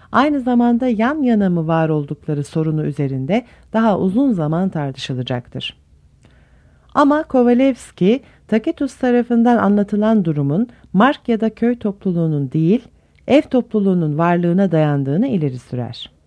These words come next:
Kovalevski'ye göre köy topluluğu ancak çok daha sonra nüfus artışı sonucu ev topluluğundan çıkmıştır. Buna göre öyle anlaşılıyor ki Cermenlerin Romalılar zamanında işgal ettikleri topraklar üzerindeki yerleşme biçimleri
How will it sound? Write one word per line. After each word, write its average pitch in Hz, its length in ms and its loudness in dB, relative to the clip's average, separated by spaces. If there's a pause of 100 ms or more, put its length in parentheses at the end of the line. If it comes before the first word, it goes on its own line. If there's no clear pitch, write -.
(560)
Kovalevski'ye 214 800 2
göre 156 460 0 (240)
köy 262 200 2
topluluğu 254 680 2
ancak 185 400 0
çok 285 240 -6
daha 226 200 2
sonra 214 400 0
nüfus 208 440 0
artışı 185 480 -2
sonucu 170 520 -2 (260)
ev 269 180 2
topluluğundan 131 640 -6
çıkmıştır. - 680 -14 (920)
Buna 294 200 4
göre 320 220 2
öyle 240 220 4
anlaşılıyor 190 720 0
ki 262 300 -2 (300)
Cermenlerin 247 800 4 (100)
Romalılar 220 540 2
zamanında 220 640 2
işgal 226 400 0
ettikleri 240 500 -2
topraklar 208 560 -4
üzerindeki 220 600 0
yerleşme 180 540 0
biçimleri 214 560 0